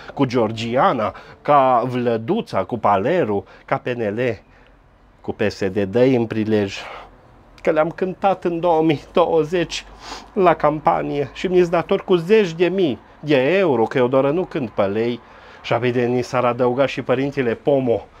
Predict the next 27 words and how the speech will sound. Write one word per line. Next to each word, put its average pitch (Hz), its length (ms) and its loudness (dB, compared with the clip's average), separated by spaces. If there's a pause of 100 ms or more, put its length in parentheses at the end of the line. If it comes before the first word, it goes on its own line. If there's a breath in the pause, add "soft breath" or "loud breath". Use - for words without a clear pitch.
(160 loud breath)
Îți 113 140 -6
dai 123 160 -2
seama, 107 360 -6
Gigi 113 280 -6
Becali, 104 480 -4
eu 117 100 0
și 117 160 -8
cu 110 120 -8
părintele 110 480 -4
Pomo, 98 400 -2 (280 loud breath)
am 110 140 0
fi 131 180 -4
un 143 160 4
trio 127 440 2 (220 loud breath)
ca 143 140 -4
și 135 160 -6
cei 123 200 -4
trei 120 260 -2
tenori, 101 480 0 (400 loud breath)
dar 101 140 6
pe 113 140 0
invers. 95 580 -2 (320 loud breath)
<laughs> - 1040 -8
Adică 117 320 0
pe 117 160 2
invers, 113 520 2
adică 110 420 0